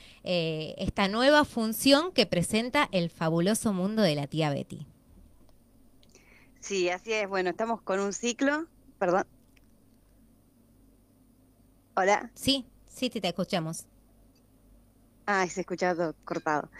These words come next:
Speaker 2: Nada, que esto, que estamos con este ciclo que arrancamos en enero, que todavía queda este mes y marzo también, y todos los sábados a las veintiuna horas se presenta un espectáculo diferente.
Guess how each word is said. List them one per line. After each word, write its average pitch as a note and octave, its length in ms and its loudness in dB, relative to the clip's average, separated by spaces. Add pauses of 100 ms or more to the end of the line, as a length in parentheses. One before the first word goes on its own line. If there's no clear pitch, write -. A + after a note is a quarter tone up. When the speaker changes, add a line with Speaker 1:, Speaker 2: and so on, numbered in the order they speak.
(240)
Speaker 2:
Nada, G3 340 4
que F3+ 480 2
esto, G#3+ 220 0
que E3+ 60 -4
estamos G#3 260 -2
con G#3+ 120 2
este A3 200 2
ciclo B3+ 520 0
que E3 580 2
arrancamos E3 840 0
en E3 120 0
enero, A3+ 600 2
que - 80 -12
todavía E3 340 4
queda E3 380 4
este F3 320 0
mes G3 200 4
y F3 120 4
marzo F3+ 320 0
también, G#3 500 2 (300)
y E3 300 4
todos F#3 220 4
los F#3+ 180 4
sábados G#3 380 2
a - 20 2
las F#3 140 2
veintiuna F#3+ 520 2
horas A3 220 4
se F3+ 140 -8
presenta F3 400 0
un F3 80 2
espectáculo E3+ 540 0
diferente. D#3+ 680 2